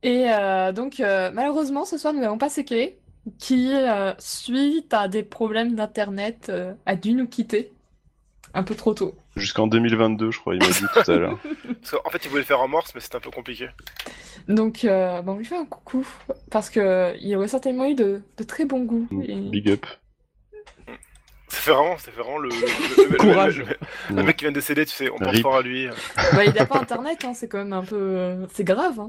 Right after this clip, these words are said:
Speaker 3: Oui, c'est vrai, c'est grave, ouais.
Speaker 4: Ah,
Speaker 1: Ça fait
Speaker 4: c'est dur.
Speaker 1: depuis un mois et demi.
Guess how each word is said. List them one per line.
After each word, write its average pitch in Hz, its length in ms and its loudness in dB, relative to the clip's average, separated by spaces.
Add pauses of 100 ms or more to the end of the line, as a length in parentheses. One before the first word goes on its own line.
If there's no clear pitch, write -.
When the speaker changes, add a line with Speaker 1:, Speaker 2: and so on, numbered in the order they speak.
(120)
Speaker 3:
Oui, 139 80 -2
c'est 123 140 -2
vrai, 110 100 -2 (220)
c'est - 160 -16
grave, 113 160 -8
ouais. 101 60 -16 (200)
Speaker 4:
Ah, - 60 -8 (100)
Speaker 1:
Ça 233 120 2
fait 214 60 4
Speaker 4:
c'est 139 160 2
dur. 135 360 -8 (600)
Speaker 1:
depuis 202 260 -2 (100)
un 285 100 4
mois 285 160 0
et 277 60 0
demi. 269 260 -2